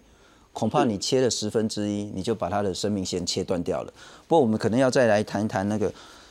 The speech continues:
是不是真的有可行的替代或折中方案？台北港是不是真的可以像庄老师所说的，我们在这部分呢，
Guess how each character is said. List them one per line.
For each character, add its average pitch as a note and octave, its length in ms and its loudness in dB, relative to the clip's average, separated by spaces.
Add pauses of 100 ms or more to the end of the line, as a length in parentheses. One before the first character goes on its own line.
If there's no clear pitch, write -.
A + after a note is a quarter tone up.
(120)
是 - 160 4
不 F#3 80 2
是 F#3+ 140 2
真 G#3 280 4
的 E3+ 140 4
有 A2+ 160 4
可 C3+ 260 2
行 G#2 220 2
的 A#2 140 2
替 C3 180 0
代 A#2 180 2
或 G#2 140 -2
折 G2 180 -2
中 A2 220 -4
方 G2+ 220 -2
案？ G2 180 -2 (100)
台 - 160 -2
北 F#3 160 2
港 C#3+ 220 2 (340)
是 - 140 -2
不 D#3+ 80 2
是 D#3+ 80 2
真 E3 180 0
的 D#3 80 4
可 C3 140 2
以 B2 100 4
像 A2+ 320 2
庄 C3+ 160 0
老 A#2+ 80 0
师 A2+ 160 -2
所 G#2 160 -2
说 A#2 240 2
的， F#2+ 320 0
我 G2 140 -2
们 G#2 180 0
在 C3 200 2
这 D#3+ 200 0
部 D#3 160 2
分 C#3+ 220 4
呢， A2 240 2